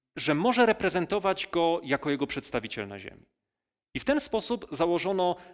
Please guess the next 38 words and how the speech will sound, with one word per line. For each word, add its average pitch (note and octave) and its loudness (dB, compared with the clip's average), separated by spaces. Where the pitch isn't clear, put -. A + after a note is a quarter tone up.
fundament, F#3 4
podwaliny E3 0
pod E3 -6
sukcesję - -6
apostolską. A2 -6
Kto - 4
ma B3 6
w - -4
takim D#3 0
razie C#3 2
prawo C#3+ 2
interpretować B2 -2
Pismo? G2 -10
Kto G3+ 2
będzie A3 4
tym, G#3 4
kto F#3+ 2
będzie F#3+ 2
mógł F#3+ 0
powiedzieć, F#3 2
jak E3 2
należy F#3+ 2
rozumieć F#3 0
słowa, D#3+ 0
które D#3 -2
zawarte F3 0
są F3+ -2
w - -6
świętych F#3+ -4
księgach? G3 -2
No D#3+ -4
to F#3 -2
będą F#3 0
ci, F#3 -4
którzy E3+ -6
pochodzą D3+ -4
od D#3 -4
apostołów. C#3+ -6